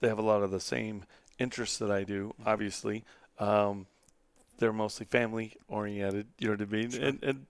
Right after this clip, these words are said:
Speaker 1: faith-based people,
Speaker 2: Yep.
Speaker 1: you know what I mean? To be honest, it just seems
Speaker 2: Absolutely.
Speaker 1: like a lot of them are just good people, and, and I like hanging around 'em. So really cool. And you and me kinda hit it off and, and, and have had a good time. And I think it's cool that you also came from a family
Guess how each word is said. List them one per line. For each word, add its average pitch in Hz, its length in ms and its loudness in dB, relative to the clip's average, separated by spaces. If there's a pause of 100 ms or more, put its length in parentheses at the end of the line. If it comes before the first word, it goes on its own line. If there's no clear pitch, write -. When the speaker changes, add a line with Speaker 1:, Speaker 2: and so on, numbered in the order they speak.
Speaker 1:
faith-based 170 520 0
people, 294 500 -2
Speaker 2:
Yep. - 120 0
Speaker 1:
you 185 60 -4
know 165 80 8
what 156 60 6
I 165 40 0
mean? 196 120 -2
To 202 60 0
be 165 120 4
honest, 196 360 6
it 170 80 6
just 156 180 4
seems 170 120 4
Speaker 2:
Absolutely. 160 100 8
Speaker 1:
like 165 80 8
a 156 60 8
lot 156 160 10
of 170 80 2
them 160 80 2
are - 20 -2
just 156 200 -4
good 143 260 2
people, 113 400 0
and, 120 120 2
and 123 160 2
I 120 80 4
like 120 220 6
hanging 123 220 0
around 110 340 -2
'em. 113 140 -6
So 143 240 2 (360)
really 127 240 4
cool. 120 300 2
And 117 240 -4
you 127 160 0
and 117 80 -2
me 123 100 2
kinda 117 240 2
hit 113 140 2
it 110 100 4
off 117 280 6
and, 110 200 -6 (360)
and, 113 180 -2 (100)
and 113 120 0
have 110 80 0
had 117 140 8
a 107 40 -2
good 113 180 0
time. 123 300 0
And 117 80 2
I 117 40 0
think 131 180 -4
it's - 100 -8
cool 131 220 0
that 120 260 0 (460)
you 127 180 0
also 127 360 2
came 113 380 -6 (420)
from 113 480 -2 (400)
a - 80 -12
family 123 540 -2